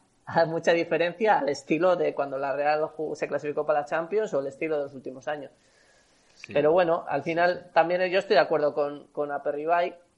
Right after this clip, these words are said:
Speaker 1: eh, y de hecho ahora me estoy acordando que ese tuit nuestro fue a,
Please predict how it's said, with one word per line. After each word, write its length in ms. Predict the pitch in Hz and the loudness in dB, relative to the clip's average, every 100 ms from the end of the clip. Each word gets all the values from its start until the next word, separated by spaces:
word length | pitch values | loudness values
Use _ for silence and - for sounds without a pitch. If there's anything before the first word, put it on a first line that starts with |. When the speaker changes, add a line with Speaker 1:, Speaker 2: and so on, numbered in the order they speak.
| - | -20
Speaker 1:
eh, 380 | 135 135 131 127 127 123 120 _ _ _ _ _ _ _ _ _ | -18 -14 -16 -16 -20 -20 _ _ _ _ _ _ _ _ _ _
y 60 | 151 | -6
de 60 | 160 | -2
hecho 160 | 160 | 2
ahora 100 | 165 | 2
me 80 | 165 | 2
estoy 160 | - 180 | 0 2
acordando 520 | 160 156 170 175 170 | 2 2 2 0 0
que 140 | 151 | 0
ese 240 | 160 - 175 | 0 0 -4
tuit 300 | 170 165 - | -2 -8 -8
nuestro 500 | 156 175 - 151 160 | -6 -4 -4 -6 -6
fue 320 | - 160 156 | -4 0 2
a, 300 | 143 135 135 | 2 0 -6